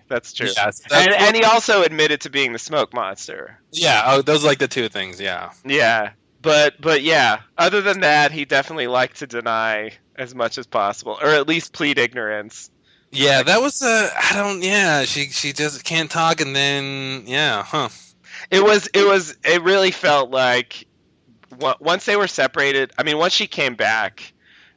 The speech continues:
Speaker 1: and, you know, the rest of the story was progressing, like, they just didn't have story for her until they
Speaker 2: Mm-hmm.
Speaker 1: reunited. And even then,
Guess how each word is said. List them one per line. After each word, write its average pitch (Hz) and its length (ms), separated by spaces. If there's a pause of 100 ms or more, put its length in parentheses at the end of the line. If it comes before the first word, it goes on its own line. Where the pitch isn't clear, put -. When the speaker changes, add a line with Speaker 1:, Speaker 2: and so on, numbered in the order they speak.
(160)
Speaker 1:
and, 123 760
you 127 160
know, 113 400 (300)
the 147 100
rest 151 240
of - 20
the 143 80
story 135 300
was 120 120
progressing, 113 760
like, 113 440 (360)
they 147 160
just 156 280
didn't 147 280
have 123 220
story 117 340
for 117 180
her 98 460 (140)
until 127 500
they 110 140
Speaker 2:
Mm-hmm. 110 80
Speaker 1:
reunited. 110 800
And 156 120
even 180 300
then, 131 500